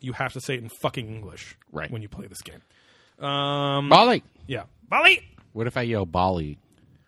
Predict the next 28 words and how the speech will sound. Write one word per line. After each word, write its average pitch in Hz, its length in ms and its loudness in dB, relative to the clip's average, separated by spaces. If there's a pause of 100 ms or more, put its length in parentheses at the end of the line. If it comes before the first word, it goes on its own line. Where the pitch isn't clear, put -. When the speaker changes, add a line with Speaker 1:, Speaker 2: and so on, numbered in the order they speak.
(320)
Speaker 1:
Well, 151 420 2
then 139 200 0
you 143 80 0
start 135 220 -2
doing 131 160 -2
a 123 40 -4
big 117 240 -8
dance 127 280 -4
number 123 260 -2
with 113 200 -8
your 113 260 -12
fully 139 280 0
clothed 123 280 -4
girl, 147 500 2
and 127 80 -4
you 98 80 0
Speaker 2:
Yeah. 78 60 -4
Speaker 1:
can't 139 160 -6
really 123 140 -8
touch 147 240 -2
each 131 140 -8
other 131 140 4
Speaker 2:
Would, 95 60 4
Speaker 1:
except 92 200 -4
for 90 60 -4
Speaker 2:
yeah. 117 40 -2
Speaker 1:
hugs. 131 400 2 (120)
Speaker 2:
Yeah. 98 160 -4